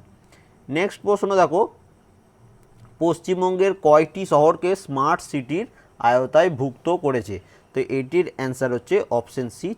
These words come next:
চারটি। যুব দিবস মানে হচ্ছে ইয়ুথ ডে কোন তারিখে পালন করা হয়? তো এটি পালন করা হয় প্রত্যেক বছর বারোই জানুয়ারি। অপশন এ হচ্ছে এটার অ্যান্সার। নব্যবঙ্গ আন্দোলন,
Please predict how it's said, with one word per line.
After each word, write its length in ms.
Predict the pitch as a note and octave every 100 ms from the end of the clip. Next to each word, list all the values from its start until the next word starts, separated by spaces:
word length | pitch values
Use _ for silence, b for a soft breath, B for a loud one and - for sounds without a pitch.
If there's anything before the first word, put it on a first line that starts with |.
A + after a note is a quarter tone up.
| -
চারটি। 500 | C#3+ C3 - B2 F#2 - _ _ _ b b b b - A2
যুব 340 | D3+ E3+ G3
দিবস 420 | E3 C#3+ B2 -
মানে 140 | C3+ D#3
হচ্ছে 240 | F3 G#3 F3+
ইয়ুথ 320 | F#3+ - D#3
ডে 260 | C#3+ B2+ - _
কোন 260 | D3+ F3+ G3
তারিখে 420 | D#3 C#3+ B2+ G3+
পালন 360 | G#3 C3 A#2+
করা 200 | A2 B2+
হয়? 220 | B2 G2 F2 _ -
তো 60 | D3
এটি 400 | - C#3 C#3 E3+
পালন 320 | C#3 C#3 C#3+
করা 200 | D3 D3+
হয় 160 | D#3
প্রত্যেক 420 | E3 C#3 C3+ D3 B2+
বছর 360 | C3 - F#3
বারোই 500 | E3 B2 A#2 C#3+ E3+
জানুয়ারি। 500 | C3 A#2 A2+ G#2 F2 - b b b
অপশন 380 | B2 - E3 E3+ -
এ 140 | E3+
হচ্ছে 280 | E3 C3+ B2
এটার 220 | G#2+ F#3
অ্যান্সার। 400 | E3+ A2 G2 E2+ - _ b b b
নব্যবঙ্গ 840 | D#3 F3+ D#3+ G3+ F#3 G3 G3 G#3+ -
আন্দোলন, 640 | D3+ D#3+ D#3+ D3 E3 B3+